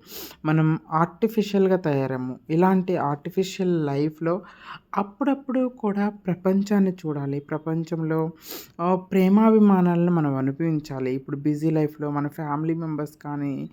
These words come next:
కలీగ్స్, ఫ్రెండ్స్ కూడా ఏంటంటే బిజీ అయిపోయారు. Just give and taking పాలసీ లాగా, just వాళ్ళకి మనం చేసాం, మనకి వాళ్ళు చేసాం, వాళ్ళ ఇంటికి మనం వెళ్ళాం, మన ఇంటికి వాళ్ళు వచ్చాం, అలానే ఉన్నాము. కానీ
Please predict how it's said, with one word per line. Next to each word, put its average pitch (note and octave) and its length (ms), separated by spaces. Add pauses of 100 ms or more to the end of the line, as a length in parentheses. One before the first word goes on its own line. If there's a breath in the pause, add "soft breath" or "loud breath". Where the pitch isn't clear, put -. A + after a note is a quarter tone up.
(400 loud breath)
కలీగ్స్, F#3 400 (120)
ఫ్రెండ్స్ F3+ 340 (140)
కూడా D#3+ 220 (760 loud breath)
ఏంటంటే F#3 440 (300)
బిజీ G#3 260 (120)
అయిపోయారు. C#3+ 520 (160)
Just D#3+ 320 (640)
give D3+ 200
and D3 180
taking C#3+ 260 (120)
పాలసీ C3+ 400 (100)
లాగా, C#3 280 (640 loud breath)
just D#3+ 260 (220)
వాళ్ళకి C#3+ 360
మనం D3 260
చేసాం, D3+ 280 (100)
మనకి C#3 260
వాళ్ళు C3+ 240
చేసాం, C#3+ 280 (120)
వాళ్ళ C#3+ 140 (100)
ఇంటికి D3+ 260
మనం D3 200
వెళ్ళాం, D3 280
మన D#3 160
ఇంటికి C#3 240
వాళ్ళు C#3 160
వచ్చాం, F3+ 200 (120)
అలానే B3+ 380
ఉన్నాము. C3+ 300 (540 loud breath)
కానీ E3 300